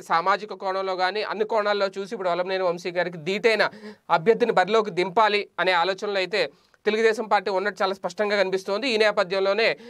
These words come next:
ఒక ఎన్ఆర్ఐని తీసుకురాబోతున్నారు. ఎన్ఆర్ఐని గన్నవరం నియోజకవర్గంలో తెలుగుదేశం పార్టీ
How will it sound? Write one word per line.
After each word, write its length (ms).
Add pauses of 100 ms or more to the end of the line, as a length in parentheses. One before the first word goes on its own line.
(180)
ఒక 140
ఎన్ఆర్ఐని 540
తీసుకురాబోతున్నారు. 1000 (540)
ఎన్ఆర్ఐని 520
గన్నవరం 500
నియోజకవర్గంలో 600
తెలుగుదేశం 520
పార్టీ 520